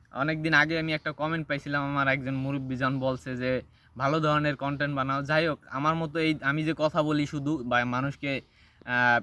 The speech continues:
Facebook-এর বিষয়ে, আহ, কিছু বলি, আসলে দেখেন আমি, আমি যদি ন্যাচারাল সব কিছুর বিষয়ে ক-, আহ, মানে কথা বলি বা কন্টেন্ট বানাই, ঠিক আছে, তাইলে এই যাবে কি রাজনৈতিক কন্টেন্টের মধ্যে যাওয়া লাগবে, ঠিক আছে। ভাইরাল হইতে গেলেই রাজনৈতিক কন্টেন্ট দিয়ে ভাইরাল হওয়া লাগবে, আরে গাইলাও,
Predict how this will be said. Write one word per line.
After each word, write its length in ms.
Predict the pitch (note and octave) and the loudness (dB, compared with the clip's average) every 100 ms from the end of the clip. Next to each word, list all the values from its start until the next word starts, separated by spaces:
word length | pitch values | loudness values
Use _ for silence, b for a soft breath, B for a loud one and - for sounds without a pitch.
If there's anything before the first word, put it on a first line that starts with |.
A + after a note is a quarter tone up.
| - | 0
Facebook-এর 420 | C#3+ C#3 D3+ D#3 | -6 -2 2 2
বিষয়ে, 300 | D3 D#3 C#3 A#2+ | 2 2 2 2
আহ, 400 | A#2+ A#2 A2+ G#2+ | 0 0 0 -2
কিছু 200 | C#3 C3+ | -8 -8
বলি, 360 | C3 C#3+ C#3+ D#3+ - b b b | -4 0 0 0 -4 b b b
আসলে 320 | C#3+ D#3 D#3 | -8 -4 -2
দেখেন 320 | D3 D3+ D#3 | 0 0 0
আমি, 200 | C#3+ C#3+ | 0 0
আমি 180 | C#3 D#3 | 0 0
যদি 220 | D3+ D#3+ | 0 0
ন্যাচারাল 440 | D#3 D#3+ E3 D#3+ D#3+ | 2 2 2 4 4
সব 160 | D#3 C#3 | 0 -4
কিছুর 220 | D#3 D#3+ | -6 -4
বিষয়ে 260 | D3 D3+ D3 | -4 -2 -2
ক-, 80 | D3 | -2
আহ, 320 | D3 C3+ B2+ - - - A2 | 2 2 2 -4 -20 -20 -10
মানে 180 | B2 B2+ | -8 -2
কথা 260 | D3+ E3 | 0 0
বলি 200 | D3 C#3+ | 0 0
বা 100 | C#3 | 0
কন্টেন্ট 440 | C3+ C#3+ C#3+ D3 C#3+ | 0 -2 -2 -2 2
বানাই, 240 | D3 B2 | 2 2
ঠিক 180 | C3 D3 | -4 -6
আছে, 120 | D3+ - | -6 -4
তাইলে 240 | C#3 D3 | -2 -2
এই 140 | C#3+ | -4
যাবে 240 | C#3 D3+ D#3 | -2 -4 -4
কি 200 | F#3+ D3 b b - | -4 -6 b b 2
রাজনৈতিক 480 | D3 C#3+ D3 D3 C#3 | 4 4 -2 -6 -6
কন্টেন্টের 420 | D3 C#3 C#3 C#3+ | -6 -4 -4 -4
মধ্যে 240 | C#3 A2 | -4 -6
যাওয়া 220 | A2+ A2+ A2+ | -4 -2 -2
লাগবে, 240 | A2 A#2 | -4 -8
ঠিক 120 | D#3 | -8
আছে। 120 | E3+ | -2
ভাইরাল 320 | C3 B2 E3 E3 | 2 2 2 2
হইতে 240 | D#3 E3+ | 0 0
গেলেই 240 | F3+ G3+ | 0 2
রাজনৈতিক 420 | F3+ D#3 D3 C#3+ - | 4 4 2 -6 -6
কন্টেন্ট 480 | C#3+ C3 C3+ A#2 | -6 -6 -6 -6
দিয়ে 200 | A#2 B2+ A#2 | -4 -4 -2
ভাইরাল 300 | A2+ B2 A#2 | -2 -2 -2
হওয়া 120 | A#2 | -2
লাগবে, 300 | A2+ A#2 B2+ | -2 -2 0
আরে 140 | C3 | 0
গাইলাও, 400 | B2+ B2+ C3 B2+ | 0 0 0 -2